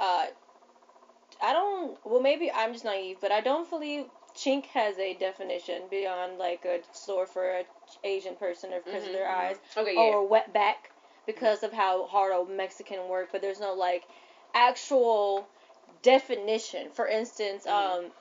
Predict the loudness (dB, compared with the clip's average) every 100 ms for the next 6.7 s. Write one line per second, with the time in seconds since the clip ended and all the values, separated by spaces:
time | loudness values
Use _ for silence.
0 | -2 -2 -2 2 2 2 0 0 -2 -4
1 | -8 -6 -6 -2 -2 -2 -4 -8 -8 -4
2 | -4 -4 -6 -8 -2 0 0 -6 -12 _
3 | -20 -18 -8 -2 0 0 0 0 -6 -20
4 | -4 -4 -4 -4 0 2 0 -2 -6 -2
5 | -2 -2 -4 -2 -2 -2 -6 -6 -10 -14
6 | -4 -2 -2 -4 -2 -2 -2